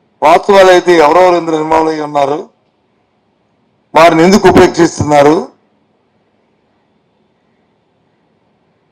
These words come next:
అని దాని మీద కావాలి. దాంతోపాటు అది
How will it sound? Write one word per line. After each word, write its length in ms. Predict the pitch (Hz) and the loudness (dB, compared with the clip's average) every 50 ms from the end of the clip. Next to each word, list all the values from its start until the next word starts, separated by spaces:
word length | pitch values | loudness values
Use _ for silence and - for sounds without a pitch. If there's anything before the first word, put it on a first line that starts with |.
| _ _ _ _ _ _ 104 _ _ _ _ _ _ _ _ _ _ _ _ _ _ _ _ _ _ _ - 170 | _ _ _ _ _ _ _ _ _ _ _ _ _ _ _ _ _ _ _ _ _ _ _ _ _ _ -10 -8
అని 140 | 185 202 208 202 - _ _ _ _ _ - | -6 -6 -6 -8 -12 _ _ _ _ _ -10
దాని 140 | 135 156 160 170 | -8 -6 -2 0
మీద 100 | 175 170 170 - | 0 0 0 0
కావాలి. 360 | 185 185 185 190 202 220 240 269 - _ _ _ _ _ _ _ _ _ _ _ - 175 | 2 2 4 2 2 0 -2 -6 -10 _ _ _ _ _ _ _ _ _ _ _ -6 -2
దాంతోపాటు 680 | 185 196 214 214 - 226 208 180 208 202 202 - 220 233 254 - - - _ _ _ _ _ _ _ _ _ _ _ _ _ _ _ _ _ _ _ _ _ - | 0 0 0 0 0 -2 -2 0 0 0 0 0 -2 -4 -4 -6 -10 -16 _ _ _ _ _ _ _ _ _ _ _ _ _ _ _ _ _ _ _ _ _ -4
అది 120 | 175 180 | -2 0